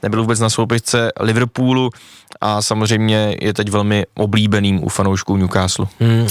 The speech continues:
Speaker 2: no, přezdívka Volte Messi, co jsem už tedy zaslechl, to mi přijde hodně přitažená za vlasy, ale popivek,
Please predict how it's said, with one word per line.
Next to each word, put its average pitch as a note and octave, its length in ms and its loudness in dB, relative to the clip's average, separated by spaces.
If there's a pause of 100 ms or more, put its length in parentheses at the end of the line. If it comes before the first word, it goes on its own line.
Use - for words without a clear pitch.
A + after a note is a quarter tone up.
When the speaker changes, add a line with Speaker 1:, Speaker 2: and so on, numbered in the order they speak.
Speaker 2:
no, C3+ 140 2
přezdívka C3 520 0
Volte C3+ 280 0
Messi, C#3+ 500 0
co - 200 -8
jsem C3+ 180 0
už B2+ 120 0
tedy C3 220 0
zaslechl, B2 420 0
to B2+ 120 0
mi B2+ 80 0
přijde C3+ 260 0
hodně A#2 540 0
přitažená A#2 540 2
za A2+ 100 0
vlasy, A#2 340 0
ale B2 180 0 (440)
popivek, A#2+ 600 0